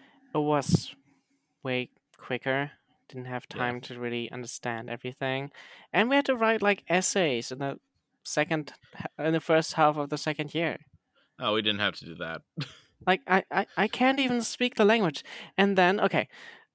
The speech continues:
Speaker 1: we all had to present our essays, right? And the teacher would always ask, like, little questions at the end. So, you know, it's, we, we're not just reading things loud. We're actually
Speaker 2: Yeah.
Speaker 1: thinking about things. And, like, everybody gets, like, one or two questions.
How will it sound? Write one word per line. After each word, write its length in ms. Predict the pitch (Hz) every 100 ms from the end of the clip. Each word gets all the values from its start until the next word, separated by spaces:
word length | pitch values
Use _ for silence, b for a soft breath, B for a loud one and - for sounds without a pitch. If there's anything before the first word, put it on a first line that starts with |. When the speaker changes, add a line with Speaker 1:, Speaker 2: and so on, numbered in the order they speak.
| -
Speaker 1:
we 200 | 175 190
all 240 | 160 170
had 200 | 170 170
to 80 | -
present 400 | - 147 139 139
our 80 | 139
essays, 560 | 107 - 117 135 - -
right? 220 | 127 123 - _ _ _ B B B -
And 380 | 165 160 160 160
the 80 |
teacher 280 | 160 170 180
would 80 | 175
always 260 | 247 226 180
ask, 180 | 170
like, 180 | - 143
little 140 | 135 131
questions 560 | - 117 - - 123
at 140 | 120 117
the 160 | 120
end. 280 | 113 113 117
So, 600 | - 131 120 113 107 117
you 100 | 135 117
know, 240 | 101 107
it's, 200 | - 131
we, 160 | 147 135
we're 100 | 139
not 140 | 139 131
just 240 | 123 -
reading 240 | 131 120
things 300 | 123 120 113
loud. 280 | 117 117 131 - _ _
We're 80 | 123
actually 360 | 120 - 117 107
Speaker 2:
Yeah. 140 | 80 -
Speaker 1:
thinking 280 | 120 117
about 200 | 127 120
things. 360 | - 143 156 - _ b b b b b b b -
And, 120 | 180
like, 360 | 180 175 - - _ -
everybody 340 | 202 220 208
gets, 160 | 185 -
like, 160 | 165
one 340 | 143 147 147 151
or 60 | 143
two 180 | - 139
questions. 540 | - 131 - 147 -